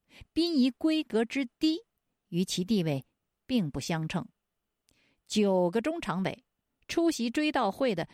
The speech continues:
只有一个贺国强。不仅宾仪规格不够，报道也大为低调。中国中央电视台只是笼而统之的介绍说，在高阳重病和逝世后，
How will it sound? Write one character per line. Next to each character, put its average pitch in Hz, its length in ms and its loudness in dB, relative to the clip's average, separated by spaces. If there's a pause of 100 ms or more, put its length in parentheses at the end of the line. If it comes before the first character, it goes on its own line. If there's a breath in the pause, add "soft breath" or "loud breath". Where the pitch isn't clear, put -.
(140 soft breath)
只 254 320 0
有 180 160 0
一 139 180 -4
个 185 160 -2 (480)
贺 - 360 -2
国 139 240 -8
强。 127 440 -8 (1700 soft breath)
不 349 100 4
仅 202 300 0
宾 339 280 0
仪 190 80 4
规 190 220 0
格 151 180 -2
不 151 160 -6
够， - 280 -4 (600)
报 247 320 0
道 151 300 -4 (200)
也 156 120 -2 (100)
大 170 260 -2
为 131 180 -6
低 185 180 -4
调。 185 260 -2 (1120)
中 196 180 0
国 180 100 2
中 196 140 -2
央 202 160 0
电 196 160 0
视 160 80 -6
台 170 200 -2
只 160 140 -4
是 175 140 0
笼 214 520 2
而 208 200 0
统 143 420 -6
之 226 100 -2
的 226 140 0
介 220 140 -2
绍 180 160 -4
说， 196 260 -2 (240 loud breath)
在 226 180 -2
高 247 220 -2
阳 233 240 0
重 233 340 -2
病 214 220 -2
和 202 160 0
逝 - 340 0
世 220 220 0
后， 214 260 0